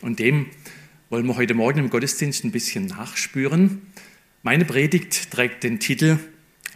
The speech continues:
Acht Beobachtungen, wie dein Glaube durch die Stammbäume wachsen kann. Nummer eins. Wenn wir diese Namen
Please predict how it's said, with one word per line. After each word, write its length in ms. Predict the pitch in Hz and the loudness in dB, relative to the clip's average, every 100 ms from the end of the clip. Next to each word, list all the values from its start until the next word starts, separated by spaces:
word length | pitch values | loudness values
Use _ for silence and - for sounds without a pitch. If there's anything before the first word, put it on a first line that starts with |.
| - | -4
Acht 480 | 123 160 - - - _ | -2 -2 -6 -8 -14 _
Beobachtungen, 1040 | - 139 127 - 123 - - 156 156 165 165 - - _ _ _ _ | -6 -2 -2 0 -2 -4 -4 0 2 2 0 -6 -20 _ _ _ _
wie 100 | 131 | -4
dein 280 | 120 120 117 | 0 0 -2
Glaube 600 | 120 98 117 131 147 147 - - | -2 0 0 2 2 2 -4 -8
durch 260 | 131 117 - | -4 -4 -4
die 120 | 110 | -6
Stammbäume 840 | - - 104 110 113 113 107 107 - - _ _ | -6 -4 -4 -2 -2 -2 -2 -4 -8 -20 _ _
wachsen 600 | - - - - 113 107 - - - | -12 -6 -2 -2 -2 -4 -10 -20 -12
kann. 360 | - 107 95 92 - _ _ _ _ _ _ _ _ _ _ _ - | -4 -2 -2 -4 -16 _ _ _ _ _ _ _ _ _ _ _ 4
Nummer 640 | 185 180 175 180 143 143 117 | 8 8 6 0 -2 0 -2
eins. 640 | 110 127 104 - - - - _ _ _ - - - - _ - | -2 -4 -4 -4 -4 -6 -12 _ _ _ -20 -20 -20 -20 _ -4
Wenn 160 | 143 | 2
wir 300 | 156 170 160 - - _ | 6 6 4 -6 -20 _
diese 300 | - 156 165 | -2 2 2
Namen 680 | 143 113 131 185 185 170 143 | 2 2 4 6 6 6 2